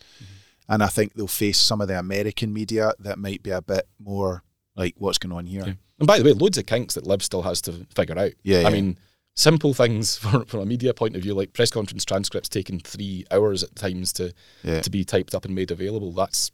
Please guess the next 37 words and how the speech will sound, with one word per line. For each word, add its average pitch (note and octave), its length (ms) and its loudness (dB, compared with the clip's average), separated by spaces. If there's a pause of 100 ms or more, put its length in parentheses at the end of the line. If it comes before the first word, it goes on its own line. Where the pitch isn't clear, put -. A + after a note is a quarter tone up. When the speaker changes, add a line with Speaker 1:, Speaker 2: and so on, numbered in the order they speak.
(240)
Speaker 1:
that's - 160 -4
not - 160 -6
great. E2+ 300 -4 (600)
That's - 140 -4
obviously E2 240 -2
a E2+ 40 -10
very D#2 220 -14
personal - 460 -12 (160)
thing. F2 120 -2 (120)
Speaker 2:
Ch-, - 20 -8
Speaker 1:
But G2 60 4
Speaker 2:
chuck A2+ 220 4
in G#2+ 100 6
Speaker 1:
you've G2+ 80 2
got A2 120 8
leaderboards A2+ 580 0
not G#2+ 160 -2
appearing G#2+ 360 -4
on G#2 120 -4
the G2 80 -2
website, G2+ 520 0
but F#2+ 80 -6
that's G2 220 2
where G2+ 80 -6
all G#2 100 -2
the F#2+ 140 -2
action F#2+ 320 -2
is. G#2 160 0 (220)
Look, D#3+ 180 6
it's - 220 0
Speaker 2:
Getting C3 240 6
media B2+ 260 10
removed A#2 480 6
isn't A#2+ 160 -2
a A2+ 80 0
great A2 220 0
look. A2 340 2